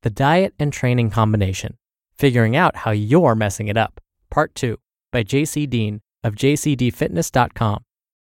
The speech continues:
So where do people tend to mess up?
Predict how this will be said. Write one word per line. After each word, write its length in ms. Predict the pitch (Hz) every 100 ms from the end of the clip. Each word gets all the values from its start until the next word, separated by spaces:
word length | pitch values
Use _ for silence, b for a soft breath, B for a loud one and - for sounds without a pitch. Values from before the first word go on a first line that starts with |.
| _ _ _ _ _ _ _ _ _
So 120 | - 170
where 160 | 226
do 60 | 311
people 320 | - 202 175
tend 280 | - 135 135
to 60 |
mess 280 | 113 107 104
up? 160 | 107